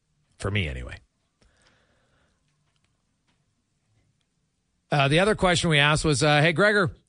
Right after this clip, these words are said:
what about, um, Matt Murray?" Well, Matt Murray had two years left on his deal when, uh, Toronto acquired him from Ottawa. And when they acquired him, remember, they acquired him thinking he was gonna be their starter. It was the off season,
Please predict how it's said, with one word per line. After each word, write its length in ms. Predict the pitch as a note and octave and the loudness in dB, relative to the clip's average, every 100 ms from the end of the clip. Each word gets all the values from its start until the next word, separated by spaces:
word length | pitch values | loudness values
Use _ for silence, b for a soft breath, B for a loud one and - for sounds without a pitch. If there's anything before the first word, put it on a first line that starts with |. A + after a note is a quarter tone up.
| - | -6
what 140 | E3 | -2
about, 340 | G3 G#3+ F#3 | 0 0 0
um, 420 | G3+ G3 F3+ D#3 G2+ - - | 2 2 0 -2 -6 -10 -4
Matt 260 | D#3+ F3+ | 0 0
Murray?" 360 | D#3+ F3 G3 C#3+ | 0 2 2 2
Well, 180 | C#3+ E3+ | 0 2
Matt 240 | F#3+ D4 | 2 2
Murray 220 | D4+ C4 | 0 0
had 260 | G3 F#3+ C#3 | 2 0 -2
two 240 | - A#3 | -2 0
years 300 | C4+ A3+ F#3 | 2 2 2
left 240 | D3 C#3 - | 2 0 0
on 100 | A#2+ | -2
his 160 | G#2 | -2
deal 340 | F2 F2+ F2+ B2 - b b b b _ | -2 -2 -4 -6 -12 b b b b _
when, 240 | C3 C3+ B2+ | 0 2 2
uh, 200 | B2 A#2 | 0 0
Toronto 460 | - C#3+ C3 C3 | -2 0 0 0
acquired 380 | B2 C3+ A#2 G#2 | -2 -2 -2 0
him 140 | A2 | -2
from 180 | A#2 B2 | -2 -2
Ottawa. 380 | F2 D#2 D2 A#2+ - - _ _ _ _ _ _ - - _ _ _ _ _ | -2 -4 -4 -6 -10 -18 _ _ _ _ _ _ -20 -20 _ _ _ _ _
And 480 | C#3+ C3+ B2+ B2+ B2 B B B | -2 0 2 0 -2 B B B
when 320 | B2+ F3 B3+ | -2 0 2
they 160 | C#4 B3+ | 2 0
acquired 500 | A3+ - G#3 B3 G3 | 0 0 0 2 2
him, 100 | D#3 | 0
remember, 280 | E3 G#3+ F3 | 0 0 0
they 180 | F3+ | 0
acquired 380 | C4+ - G#3 A#3+ | -2 -2 0 0
him 80 | F3+ | 0
thinking 220 | D3 G#3+ | -2 -2
he 40 | G#3+ | -2
was 120 | D3 | -2
gonna 100 | F#3 | 0
be 100 | F3 | 0
their 120 | C#3 | 0
starter. 360 | - - D3+ A#2 | -2 0 0 0
It 40 | |
was 120 | G2+ | -4
the 120 | F#2+ | -2
off 240 | A#2 E3 D3+ | 0 2 0
season, 640 | - E3+ E3+ C#3 D#3 D3+ | 0 0 0 0 0 -2